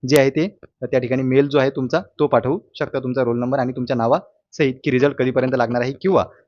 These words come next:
तुमचा जर रिझल्ट लागलेला असेल तर डॉक्युमेंट व्हेरिफिकेशन आमचं करून घ्या, कारण की इतर जिल्हा परिषदेने सुद्धा डॉक्युमेंट व्हेरिफिकेशनला सुरुवात केलेली आहे म्हणून. आणखी जर तुमचे काही डाऊट्स असतील तर ते तुम्ही बिंदासपणे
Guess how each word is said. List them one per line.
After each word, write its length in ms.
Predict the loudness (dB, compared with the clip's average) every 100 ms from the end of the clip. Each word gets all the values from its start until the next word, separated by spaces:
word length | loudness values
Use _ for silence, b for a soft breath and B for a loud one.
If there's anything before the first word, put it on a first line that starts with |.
| _
तुमचा 200 | -4 0
जर 120 | 0
रिझल्ट 300 | 0 0 0 0
लागलेला 300 | -2 0 0
असेल 200 | 0 -2
तर 40 | -2
डॉक्युमेंट 340 | 0 -2 -2
व्हेरिफिकेशन 400 | -2 -2 -2 -2
आमचं 220 | -2 -4
करून 260 | -2 0 2
घ्या, 120 | 0
कारण 220 | 2 0
की 400 | 0 -2 -4 _ -6
इतर 220 | -2 0
जिल्हा 260 | 2 2 2
परिषदेने 340 | 2 -4 -6
सुद्धा 200 | -6 -2
डॉक्युमेंट 320 | -2 0 -2
व्हेरिफिकेशनला 560 | -2 -4 -4 -4 -4 -4
सुरुवात 300 | -6 -6 -4
केलेली 280 | -4 -2 -2
आहे 100 | -2
म्हणून. 200 | -4 -6 -14 -12 -4
आणखी 220 | -2 2
जर 100 | 2
तुमचे 200 | 0 0
काही 140 | 2
डाऊट्स 240 | 4 2 0
असतील 240 | -6 -2
तर 120 | -2
ते 160 | 0 -2
तुम्ही 200 | 0 -2
बिंदासपणे 840 | 0 2 0 -2 -16 _ 0 0